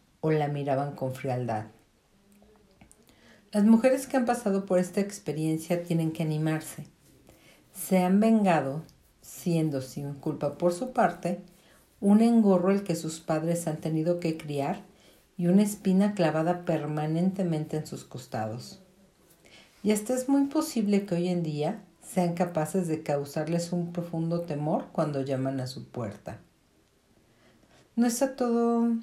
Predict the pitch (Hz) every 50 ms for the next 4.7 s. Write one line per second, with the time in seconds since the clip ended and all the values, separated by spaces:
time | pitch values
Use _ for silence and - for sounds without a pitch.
0 | - - - 233 254 285 285 - - - 254 240 226 226 214 202 202 - 208 202
1 | 190 196 180 160 151 156 196 233 240 - - - _ _ _ - - 196 185 175
2 | 170 175 - - 180 175 - - 202 - - 170 170 - - - 170 160 170 190
3 | 190 196 196 - 170 156 156 - - 156 147 156 160 160 - 147 147 147 147 151
4 | 156 156 156 165 170 175 - 220 214 214 202 208 - -